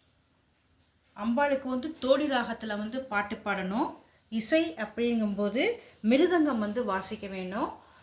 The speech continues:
அம்பாளுக்கு வந்து இன்னைக்கு வந்து, ஆ, தவக்கோலத்துல இருக்கிறதுனால அவளை வந்து ஆரஞ்சு வண்ணத்துல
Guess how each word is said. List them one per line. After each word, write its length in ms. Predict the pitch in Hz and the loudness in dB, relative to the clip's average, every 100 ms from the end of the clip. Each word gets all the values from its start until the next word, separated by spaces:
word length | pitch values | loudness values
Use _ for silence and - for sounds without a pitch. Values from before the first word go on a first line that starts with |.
| - - | -20 -8
அம்பாளுக்கு 480 | 214 233 294 294 277 | -2 2 4 4 0
வந்து 180 | 262 277 | -2 0
இன்னைக்கு 320 | 247 220 208 | -2 -4 -4
வந்து, 460 | 208 208 349 453 - - _ - - | -6 -4 -6 -6 -12 -20 _ -20 -8
ஆ, 380 | 208 208 190 185 165 | -4 -2 0 -2 2
தவக்கோலத்துல 800 | 220 269 330 302 294 285 285 254 | 4 6 6 4 4 2 0 -2
இருக்கிறதுனால 640 | 196 220 208 196 185 185 208 190 - - _ | -2 -6 -6 -6 -6 -4 -4 -6 -8 -16 _
அவளை 320 | 202 208 214 | -8 -4 -2
வந்து 420 | 208 214 285 427 - - - _ _ _ | -2 -4 -4 -4 -8 -16 -20 _ _ _
ஆரஞ்சு 520 | - 208 262 320 294 | -2 4 6 6 4
வண்ணத்துல 500 | 277 214 202 - 220 | 2 -4 -6 -8 -6